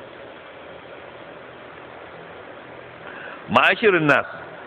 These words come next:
Al-Qur'anu yu'arrifukum anna al-a'immata min ba'dihi wul-, wuldihi. To, ku saurara jama'a, Al-Qur'ani ne yake gaya muku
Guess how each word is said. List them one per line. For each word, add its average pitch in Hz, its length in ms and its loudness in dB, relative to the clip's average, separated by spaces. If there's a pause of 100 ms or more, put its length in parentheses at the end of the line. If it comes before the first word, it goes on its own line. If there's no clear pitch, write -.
(240)
Al-Qur'anu 120 680 8
yu'arrifukum 139 720 6
anna 139 320 8
al-a'immata 131 500 6
min 127 220 8
ba'dihi 123 920 6 (640)
wul-, 104 440 10
wuldihi. 127 520 8 (800)
To, 101 60 -4
ku 110 120 2
saurara 135 440 8
jama'a, 107 400 4
Al-Qur'ani 139 560 6
ne 147 120 6
yake 135 200 6
gaya 117 200 10
muku 101 240 2